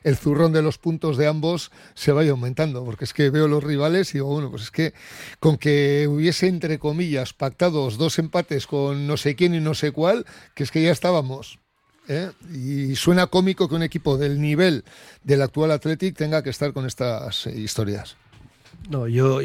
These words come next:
Speaker 2: a ver, yo miedo tampoco. Yo creo que el equipo está,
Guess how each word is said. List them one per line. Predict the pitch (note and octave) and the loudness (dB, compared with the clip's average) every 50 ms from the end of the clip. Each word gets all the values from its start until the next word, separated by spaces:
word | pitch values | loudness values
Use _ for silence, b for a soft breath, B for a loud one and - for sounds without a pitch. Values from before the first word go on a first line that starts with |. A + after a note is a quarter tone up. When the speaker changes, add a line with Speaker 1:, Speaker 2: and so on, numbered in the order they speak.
| B2+ A2+ | -2 -2
Speaker 2:
a | A#2 | 2
ver, | B2 C3+ C3 A2 | 2 2 2 2
yo | A2 A#2 A#2+ A#2 | 0 -2 0 0
miedo | A#2+ B2 C3 C3+ B2+ | 2 2 2 2 2
tampoco. | A#2+ A#2 A2+ B2+ C3 - A#2+ | 0 -4 -4 -4 -4 -2 -2
Yo | A#2 A2+ | -4 -2
creo | A#2 A#2+ B2 | -2 -2 -2
que | B2 B2 | -2 -2
el | A#2+ | -2
equipo | A#2+ A#2 C3 B2+ C3+ | -2 -4 -2 -2 -2
está, | A#2+ - - C3+ B2+ B2 A2+ G#2+ G#2 G#2 G#2 G2+ | -4 -2 -2 0 0 0 0 -2 -2 -4 -6 -8